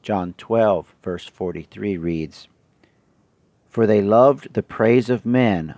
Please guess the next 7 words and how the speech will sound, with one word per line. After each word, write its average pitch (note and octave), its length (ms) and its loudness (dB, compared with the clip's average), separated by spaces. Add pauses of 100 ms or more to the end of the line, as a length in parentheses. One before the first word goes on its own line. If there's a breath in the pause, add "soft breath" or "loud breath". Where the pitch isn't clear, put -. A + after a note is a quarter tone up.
(100)
more F#2 680 0
than F2+ 200 -2
the D#2+ 60 -8
praise E2+ 380 -6
of E2+ 180 -14
God." D2 380 -10 (2750)
Oh, G2 640 2